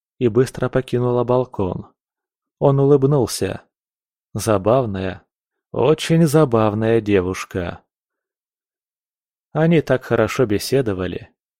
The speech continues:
Но Лорейна снова захлопнула створки своей раковины, снова отдалилась от него. Ничего,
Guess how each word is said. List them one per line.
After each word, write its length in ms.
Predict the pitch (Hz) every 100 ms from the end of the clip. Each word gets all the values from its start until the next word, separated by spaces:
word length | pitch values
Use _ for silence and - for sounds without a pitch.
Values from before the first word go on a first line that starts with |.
| _ _ 113
Но 200 | 120 147
Лорейна 480 | 156 165 165 156
снова 460 | 143 - 131 151 139
захлопнула 640 | 139 - 127 123 123 120
створки 500 | 120 - 104 101 -
своей 380 | 107 110 98 95
раковины, 640 | 113 117 104 92 90 - - _ _ _
снова 500 | - - 123 127 117
отдалилась 580 | 107 104 123 131 92 -
от 160 | 98 104
него. 500 | 113 104 87 - - _ _ _ _ _ -
Ничего, 840 | 156 127 - 90 92 90 92